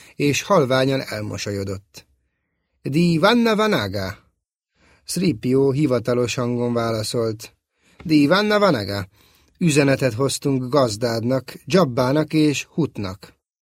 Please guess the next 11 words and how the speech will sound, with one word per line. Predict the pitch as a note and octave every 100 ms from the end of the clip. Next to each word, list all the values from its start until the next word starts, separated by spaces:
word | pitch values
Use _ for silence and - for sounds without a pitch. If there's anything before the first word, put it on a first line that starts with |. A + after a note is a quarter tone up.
| _ _ _ _ _ _ _ _ _ _ _ _
Artu | - G3+ G3 F#3 G#3
még | G3 E3+
valami | G3 G#3 E3+
megjegyzést | F#3+ E3 B2 A#2+ A#2 B2 A2
füttyentett | - A2+ - A2 G2 G2
hozzá, | C#3+ C3 B2+ C#3+
amire | C#3 C3+ B2+ A#2
Sripio | - F#3+ F3+ C#3+ C3+
bólintott | C3 D3 B2 A#2+ D3
és | C3 A#2
hozzáfűzte, | E3 B2 A#2 G#2+ A#2 G#2+ - C3